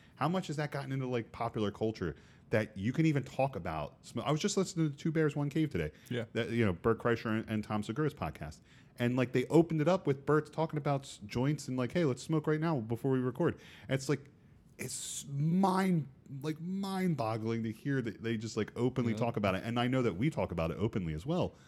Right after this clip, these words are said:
Speaker 2: Yeah,
Speaker 1: But
Speaker 2: I know. I don't give a fuck.
Speaker 1: Oh, yeah, of course not. But, uh, 'cause it's legal. And it's like, I know that obviously that changed a lot of it, but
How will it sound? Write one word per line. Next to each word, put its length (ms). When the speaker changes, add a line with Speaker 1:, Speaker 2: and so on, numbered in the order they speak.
Speaker 2:
Yeah, 200
Speaker 1:
But 200
Speaker 2:
I 40
know. 180
I 60
don't 100
give 120
a 80
fuck. 220
Speaker 1:
Oh, 140
yeah, 120
of 80
course 200
not. 160
But, 120
uh, 80
'cause 200
it's 180
legal. 480
And 100
it's 160
like, 160
I 60
know 180
that 160
obviously 360
that 120
changed 400
a 60
lot 260
of 120
it, 180
but 240